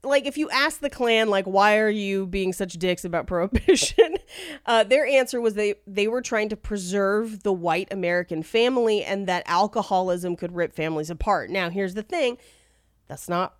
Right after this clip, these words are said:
entirely wrong because alcoholism is a challenge even today, but completely, like,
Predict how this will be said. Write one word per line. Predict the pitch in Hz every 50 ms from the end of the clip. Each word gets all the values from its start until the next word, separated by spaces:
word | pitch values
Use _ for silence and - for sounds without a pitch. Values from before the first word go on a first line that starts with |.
| _ _ -
entirely | 233 240 226 - 208 190 226 220 226 226 233 240 247 247
wrong | 240 247 269 339 370 403 415 392 302 233 214 208 220 269 349 320
because | - - 247 220 240 220
alcoholism | 220 156 196 208 208 214 208 196 208 202 208 208 208 196 214 208 208
is | 202 196 208
a | 190
challenge | - - 220 208 226 277 285 233 226 220 208
even | - - 196 196 180 190 185 175 180 175 - -
today, | - 190 180 180 247 294 320 285 208 175 170 - - _ _ _ _ _ _ _ _ _ _ _ _ _ 220 202 _ _ _ -
but | 254 240 208 - - _ _ _ _ _
completely, | - - 254 220 - - - 285 311 311 311 - - 285 285 269 262 247 247 - _ _ _ _ _ _ _ _ -
like, | 226 254 - 214 208 208